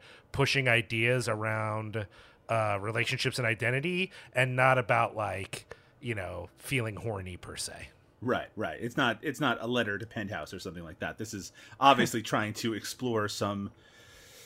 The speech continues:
Speaker 2: uh, unique areas of sexuality, and also an
Speaker 1: Mm-hmm.
Speaker 2: exploration of a female character, though, an, kind of an unnamed female character, and one that I'm
Speaker 1: Yeah.
Speaker 2: not necessarily sure is consistently supposed to be the same person <laughs> throughout the entire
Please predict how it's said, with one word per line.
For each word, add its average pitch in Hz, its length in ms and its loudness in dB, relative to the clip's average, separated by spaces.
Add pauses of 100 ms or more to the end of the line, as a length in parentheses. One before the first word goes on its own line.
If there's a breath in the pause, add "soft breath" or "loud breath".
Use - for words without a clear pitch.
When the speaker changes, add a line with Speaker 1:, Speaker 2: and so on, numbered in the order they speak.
(280 loud breath)
Speaker 2:
uh, 160 100 4
unique 165 420 4
areas 117 460 8
of - 140 -6
sexuality, 113 680 4
and 147 80 4
also 147 300 6
an 135 40 8
Speaker 1:
Mm-hmm. 131 60 2
Speaker 2:
exploration 135 560 2
of 131 160 2
a 135 240 2
female 139 400 -2
character, 170 520 2
though, 131 220 4
an, 139 200 2
kind 214 180 4
of 175 60 6
an 170 100 6
unnamed 151 420 2
female 101 260 -2
character, 98 380 -4
and 120 300 -2
one 151 200 4
that 135 100 6
I'm 131 80 6
Speaker 1:
Yeah. 131 40 4
Speaker 2:
not 135 140 4
necessarily 123 480 0
sure 123 280 2
is 113 200 0
consistently 123 920 -4
supposed 120 360 0
to 113 40 -10
be 123 120 -2
the 113 100 -2
same 123 240 0
person 135 380 2
<laughs> - 60 -10
throughout 180 360 8
the 147 140 0
entire 131 440 8